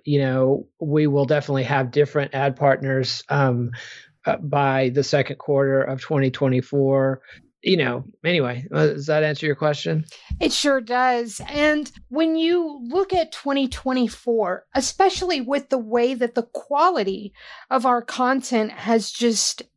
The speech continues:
Speaker 2: increased exponentially, we might be suffering from the, the Google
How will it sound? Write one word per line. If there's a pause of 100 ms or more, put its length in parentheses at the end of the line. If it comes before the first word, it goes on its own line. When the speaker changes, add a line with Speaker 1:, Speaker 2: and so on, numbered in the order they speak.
(100)
Speaker 2:
increased
exponentially, (220)
we
might
be
suffering (300)
from
the,
the (160)
Google